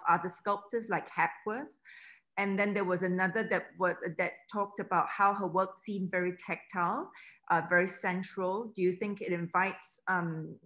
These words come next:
people to make connections with nature, people, and materials? There's another one on whether,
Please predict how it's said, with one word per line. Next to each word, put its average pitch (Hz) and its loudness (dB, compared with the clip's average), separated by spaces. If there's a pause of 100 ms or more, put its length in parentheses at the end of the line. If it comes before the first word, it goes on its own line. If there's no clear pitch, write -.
(180)
people 220 -2
to 214 -6
make 185 -2
connections 185 -4
with 170 -4
nature, 175 -4
people, 196 -4
and 175 -2
materials? 226 -2 (540)
There's 185 2
another 196 2
one 220 0
on 175 4
whether, 202 4